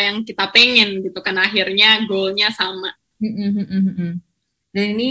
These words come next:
Speaker 2: oke, eh, I think ini sangat pembicaraan yang sangat menarik ya dari Surya, karena aku belajar banyak sih dari, eh, bagaimana dia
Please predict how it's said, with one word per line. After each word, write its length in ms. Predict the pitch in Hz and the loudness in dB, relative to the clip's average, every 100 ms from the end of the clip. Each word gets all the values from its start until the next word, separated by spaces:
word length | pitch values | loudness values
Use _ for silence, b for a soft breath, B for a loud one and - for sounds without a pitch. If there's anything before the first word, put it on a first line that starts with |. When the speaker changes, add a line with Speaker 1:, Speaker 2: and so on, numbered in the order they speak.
| 269 | -2
Speaker 2:
oke, 300 | 233 247 262 262 262 B B - | -6 -8 -6 -6 -10 B B 0
eh, 240 | 262 269 269 | 2 4 2
I 100 | 277 277 | 0 -2
think 300 | 415 453 - _ - | -6 -6 -12 _ -4
ini 160 | 269 | -2
sangat 300 | 349 294 294 | -2 -2 -2
pembicaraan 460 | 285 254 262 247 247 | -2 -2 0 -2 -2
yang 60 | 247 | -2
sangat 180 | 240 233 | -4 -6
menarik 480 | 247 233 220 240 247 | -4 -2 -2 -4 -4
ya 120 | 214 214 | -6 -4
dari 260 | 208 202 | -6 -6
Surya, 380 | 202 214 202 202 | -8 -10 -8 -8
karena 240 | - 214 294 302 - | -8 -4 -4 -4 -8
aku 300 | 226 - 294 | -8 -4 0
belajar 400 | 220 208 202 214 | 2 2 2 2
banyak 360 | 196 185 202 226 | 2 2 0 -4
sih 260 | - 180 185 | -6 -4 -4
dari, 440 | 175 180 175 220 - | -2 -2 -2 -4 -6
eh, 440 | _ - 180 175 180 | _ -4 -2 0 0
bagaimana 540 | 170 175 180 170 175 202 | 0 0 0 0 -2 -2
dia 440 | 180 175 202 226 | -2 -2 -4 -8